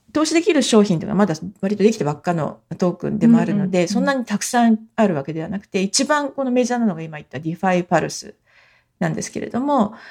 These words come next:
Speaker 1: えー、毎月一回中身の割合を変えていくっていうのを自動的にやってくれるんですね。
Speaker 2: うん。
Speaker 1: なので、
Speaker 2: うんうんうん。
Speaker 1: えー、投資したトークンの人気が落ちぶれてくると、だんだんだんだんその割合が減っていくっていうのも自動的にやってくれるという。
Speaker 2: ありがたいですね。
Speaker 1: そうそうそう。だから、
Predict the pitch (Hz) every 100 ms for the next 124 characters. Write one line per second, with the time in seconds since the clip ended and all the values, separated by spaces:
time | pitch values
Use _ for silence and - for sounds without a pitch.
0 | - - 190 185 247 302 - 302 285 -
1 | 262 240 214 - _ _ _ - 233 262
2 | 277 214 156 - _ _ - 190 214 214
3 | 185 180 180 180 180 180 185 180 - 185
4 | 190 180 175 190 214 214 208 185 170 -
5 | 170 165 175 202 - 220 - _ _ _
6 | _ - 220 220 180 190 175 175 170 170
7 | 170 175 240 247 240 - 240 247 226 220
8 | 156 160 - 170 190 214 214 208 190 175
9 | 202 226 226 233 220 233 180 147 175 175
10 | 170 170 160 170 156 156 160 156 151 151
11 | - 170 165 175 - 370 262 156 160 160
12 | 147 143 147 135 - - - 55 - _
13 | _ _ _ _ _ _ _ - 160 147
14 | - - 208 214 214 208 135 - 285 214
15 | 208 160 202 190 190 175